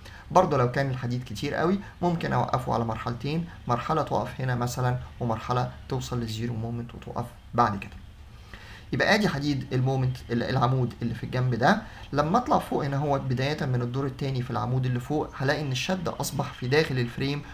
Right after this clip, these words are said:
وبالتالي مفيش شد هنا. ده بيديني فرصة ان انا اعمل الوصلة بتاعة الحديد في هذه النقطة بعد مستوى الكاميرا هنا مباشرة. هنا مفيش تنشن في الحديد دهوت وبالتالي اقدر اعمل الوصلة بتاعتي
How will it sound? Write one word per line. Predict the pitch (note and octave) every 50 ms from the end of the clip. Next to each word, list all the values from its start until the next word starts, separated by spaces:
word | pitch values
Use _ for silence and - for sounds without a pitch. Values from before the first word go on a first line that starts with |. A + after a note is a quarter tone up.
| - -
وبالتالي | - A#2 A#2 A#2+ - C#3+ C#3 C#3
مفيش | C3 A#2+ A#2+ - D#3 C3+
شد | - - - C3+ C3 C3
هنا. | C3+ B2+ B2+ C3 C3 C#3 - - - - -
ده | C3 C3+
بيديني | C3+ C3+ A#2+ A#2 C3+ C3+ B2+
فرصة | B2+ B2+ C#3+ C3+ - - C#3 C3+
ان | - - A#2+ A#2
انا | A#2+ B2+
اعمل | B2+ B2+ B2+ B2+ B2 A#2+
الوصلة | A#2+ A#2 A#2+ D3+ F#3 - - D3+
بتاعة | B2+ - A#2+ A#2+ B2 B2+
الحديد | B2+ - - B2+ A#2+ B2 C3+ C3+ C3 - - - - -
في | B2+
هذه | A2+ A2+ A#2+ C3+ C3+ C3 B2+ B2+ B2+ B2+ - - -
النقطة | - B2 C3 D#3 D#3+ - - E3 - - - - - -
بعد | C3 B2+ D#3 D#3+ D#3+ D#3 D3+ C#3+ - - - - - - - - - - - - - -
مستوى | B2+ B2+ B2+ - - C#3+ C#3+ C#3+ C#3 C#3 - - -
الكاميرا | - A#2 A2+ - C3+ C3+ C3+ C3
هنا | B2 B2+ C3 B2+ B2
مباشرة. | B2 A#2 A#2 A2+ A2 A2 B2 C3+ D3+ F3+ F3 G#3 A3 A#3 A3+ - - - - - - -
هنا | E3 D#3+ D3 D3 - - - -
مفيش | B2+ B2 B2 D#3+ F#3+ F#3+
تنشن | - - D#3+ D#3 - C#3+ B2+
في | B2+
الحديد | B2+ B2 - - B2+ B2+ C3 B2+
دهوت | B2+ B2+ B2+ B2 B2 B2+ C3 C3 - - - -
وبالتالي | - B2+ A#2+ A#2+ A#2+ - B2 B2 B2 -
اقدر | - - - - A#2 A2+
اعمل | A#2+ A#2+ B2 B2+
الوصلة | B2+ A2+ A#2 A#2 - - A2+
بتاعتي | - - A#2+ A#2 A#2+ - - -